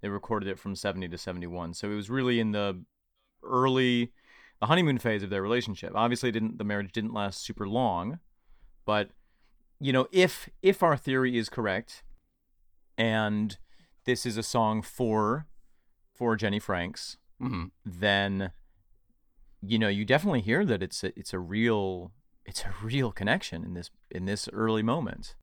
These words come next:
Speaker 2: Yeah.
Speaker 1: And, you know,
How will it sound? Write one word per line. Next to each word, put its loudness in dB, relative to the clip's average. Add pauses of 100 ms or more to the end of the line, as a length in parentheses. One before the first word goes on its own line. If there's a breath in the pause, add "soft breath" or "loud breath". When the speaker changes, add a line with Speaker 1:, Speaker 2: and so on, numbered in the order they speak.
(480)
Speaker 2:
Yeah. 2 (1000)
Speaker 1:
And, 2
you 2
know, 2